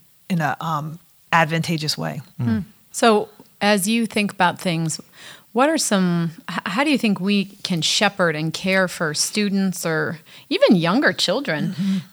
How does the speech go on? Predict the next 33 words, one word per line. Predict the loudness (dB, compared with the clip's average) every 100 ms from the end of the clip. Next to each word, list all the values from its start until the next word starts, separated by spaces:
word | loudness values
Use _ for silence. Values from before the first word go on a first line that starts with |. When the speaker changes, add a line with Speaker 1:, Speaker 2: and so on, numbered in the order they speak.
| -2
Speaker 3:
um, | 2 2 0
in | 2 4
our | 4
churches | 4 2 2 4 4 4 4
or | 4
in | 4 4 6
our | 6
circles, | 6 4 2 0 0 0 0 -2 -6 -2
um, | 2 4 4 2 0 -2 -4 0
you | 2
know, | 4 4
and | 2 0 -2 -6 -14 -12 -4
just | 0 2
kids | 4 2
we | 4 4
know, | 6 6 6 0 -4
maybe | 2 2 2 0 4
our | 6 6
fr-, | 2 -4 0
our | 0
kids' | 2 4 4 4
friends | 2 4 6 4
from | 2 2
school | 2 4 6 8 8 6 4
or, | 4 6 6 4 4
you | 4
know, | 6
just | 4 2
in | 4 6
our | 8 6 4 -2
circles | 0 2 2
of | 2
acquaintance? | 0 0 0 -2